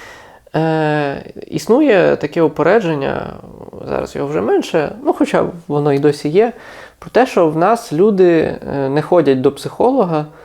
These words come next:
тому що от, да, ми живемо, типу, там, в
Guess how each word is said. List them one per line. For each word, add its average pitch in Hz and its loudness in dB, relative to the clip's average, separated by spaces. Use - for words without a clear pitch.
тому 151 2
що 147 0
от, 151 -2
да, 147 2
ми 135 0
живемо, 127 0
типу, - -12
там, - -12
в - -16